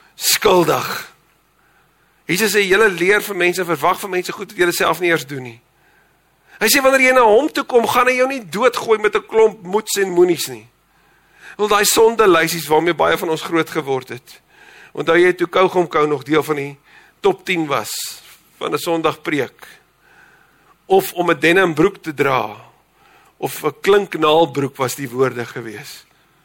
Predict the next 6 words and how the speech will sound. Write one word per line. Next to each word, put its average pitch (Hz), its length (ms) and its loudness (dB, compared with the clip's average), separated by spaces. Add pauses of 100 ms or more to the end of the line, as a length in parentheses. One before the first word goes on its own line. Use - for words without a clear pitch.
(560)
Ek 160 120 -6
wil, 185 100 2
dit 196 180 2
was 202 160 0
regtig 240 400 2
verskriklik. 247 840 -2